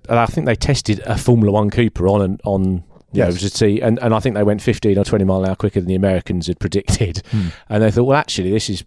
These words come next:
Speaker 1: we might be, have something here." So they had
Speaker 2: Yeah.
Speaker 1: a slightly bigger engine. They made a few, yeah, if you look at the T fifty-four, it, it,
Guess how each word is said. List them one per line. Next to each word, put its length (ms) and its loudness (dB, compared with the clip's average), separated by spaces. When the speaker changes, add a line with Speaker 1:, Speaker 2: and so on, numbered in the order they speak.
Speaker 1:
we 340 -4
might 220 0
be, 140 -4
have 160 -4
something 260 -6
here." 200 -4
So 120 -6
they 80 -2
had 60 2
Speaker 2:
Yeah. 60 -4
Speaker 1:
a 40 -2
slightly 380 0
bigger 260 0
engine. 420 0
They 100 -2
made 180 0
a 40 -8
few, 440 -2
yeah, 120 0
if 80 -4
you 60 -2
look 120 -2
at 80 -4
the 40 -12
T 200 -2
fifty-four, 640 0
it, 80 -6
it, 120 -10